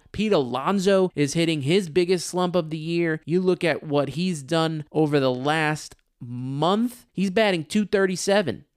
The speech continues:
His last fifteen games, batting two seventeen. We really need Pete Alonso to get through this, this slump that he's going in. And I, you know, he always adjusts. He's always adjusted, whether offensively or defensively, so I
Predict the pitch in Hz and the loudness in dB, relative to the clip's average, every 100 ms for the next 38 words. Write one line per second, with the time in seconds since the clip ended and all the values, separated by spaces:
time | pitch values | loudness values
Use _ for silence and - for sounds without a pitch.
0 | - 165 170 175 190 - 202 - 208 196 | 0 0 2 2 0 -2 -4 -2 -4 0
1 | 190 202 220 165 180 185 180 - 214 - | 0 0 -2 -2 0 0 -2 0 0 2
2 | 202 190 175 - 208 147 - - 185 226 | 0 0 -2 -4 -4 -4 -8 -4 -2 -2
3 | 175 226 240 240 208 208 190 - 196 180 | -2 0 0 -2 -4 -4 -6 -6 -4 -2
4 | 170 165 170 139 127 123 120 - - 170 | -2 -2 -4 0 0 2 0 -4 -6 0
5 | 165 151 143 - 190 202 _ 185 190 202 | 4 4 0 -2 -2 -2 _ -6 -2 0
6 | 170 160 147 - - 139 165 151 - 156 | 0 0 -2 -6 -12 -4 -2 -2 -8 -2
7 | 233 277 127 131 131 123 127 120 123 123 | -2 0 -4 -4 -6 -4 -4 -2 -2 -4
8 | 139 - 202 202 220 - 202 196 190 196 | -4 -4 -4 -2 -6 -6 -4 0 0 0
9 | - 269 269 180 147 131 120 - - _ | 0 2 2 0 -2 0 0 -2 -10 _
10 | - 170 - 196 214 175 170 139 123 127 | -2 -2 2 4 4 0 -6 0 -2 0
11 | 135 127 135 135 131 156 156 170 160 175 | -4 -4 0 0 2 0 0 -2 -2 -2
12 | 170 160 127 123 131 123 131 131 131 135 | -2 -2 -4 -6 -4 -4 -4 -4 -2 0
13 | 131 151 | 2 0